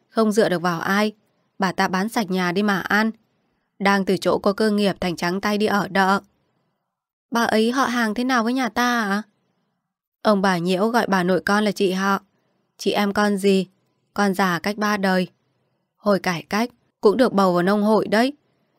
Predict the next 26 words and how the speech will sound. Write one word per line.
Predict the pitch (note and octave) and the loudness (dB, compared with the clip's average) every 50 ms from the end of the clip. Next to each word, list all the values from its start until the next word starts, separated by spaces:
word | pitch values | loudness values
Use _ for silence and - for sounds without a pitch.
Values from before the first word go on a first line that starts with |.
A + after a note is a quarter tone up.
| _ _ | _ _
Sao | - - G#3 G3+ | -4 -2 0 0
làng | G3+ F#3+ F3+ E3+ F3 | 0 0 0 0 0
nước | G#3 A3 G#3+ | -2 -2 0
thấy | - G3+ F#3 F#3 | 0 0 0 0
không | - A3 A3 | 0 0 0
được | G#3+ G3+ E3+ | 2 0 2
việc | E3+ G3 F#3 | 2 0 0
gì | E3 D#3+ F3+ G3 F#3+ F3+ | 0 0 2 2 2 2
nên | F#3+ G#3 | 2 0
lại | G#3+ G#3 - | 0 -2 -2
cho | - G#3 G#3 G#3 G#3 | -2 0 0 0 0
ra. | G3+ G#3 G#3 G#3 G#3+ G#3+ _ _ _ _ _ _ _ _ _ _ _ _ _ _ _ - | 0 0 0 0 -2 -4 _ _ _ _ _ _ _ _ _ _ _ _ _ _ _ -4
Mấy | G#3 G3+ G3 F#3+ | 0 0 0 2
năm | G3 G#3 G#3 G#3 | 2 0 0 2
làm | G3+ G3+ F#3 E3+ | 2 0 0 0
hợp | F#3+ F#3 F3+ - _ - | 0 0 -2 -2 _ -4
tác, | G#3 G#3+ A#3 C4 - _ _ _ _ _ _ _ | -2 -2 -2 -4 -6 _ _ _ _ _ _ _
không | - - B3 B3 | -2 0 0 4
đủ | A3+ A3+ F#3 | 4 4 4
bảo | D#3+ F3 F3 | 4 2 0
đảm | E3 E3+ E3+ D#3+ D#3+ | 0 0 -2 -2 -2
ngày | F3+ F3+ F3 | -2 -2 -4
công. | - - - G3+ G#3 A3 G#3 - _ _ _ _ _ _ _ _ _ _ _ _ | -4 0 2 2 2 2 0 -4 _ _ _ _ _ _ _ _ _ _ _ _
Sống | - - G#3 F#3 F#3 | -4 -2 0 0 2
lơ | G3 G#3 G3+ F#3+ | 2 2 2 2
lắt, | F#3 F#3+ G#3+ B3+ | 2 0 0 -2